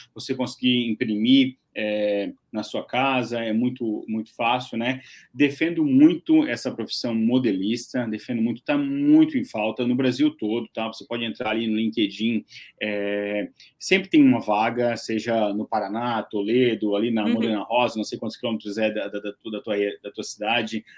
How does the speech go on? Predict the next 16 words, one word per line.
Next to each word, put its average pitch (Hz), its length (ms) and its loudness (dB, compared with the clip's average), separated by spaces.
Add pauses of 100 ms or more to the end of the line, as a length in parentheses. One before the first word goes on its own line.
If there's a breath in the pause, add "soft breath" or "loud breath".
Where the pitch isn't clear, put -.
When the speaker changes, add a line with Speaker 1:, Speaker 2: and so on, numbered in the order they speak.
Speaker 1:
a 110 80 -4
Morena 110 240 0
Rosa, 117 340 2
mas 113 240 0
sempre 131 240 2
tem 131 300 2
Cianorte, 120 760 4
muito 147 460 8 (120)
forte, 110 360 0
a - 60 -6
questão 110 320 -4
de 101 180 -4
confecções, 107 720 -4
de 95 220 -16
jeans, 113 320 0
principalmente. 104 640 -4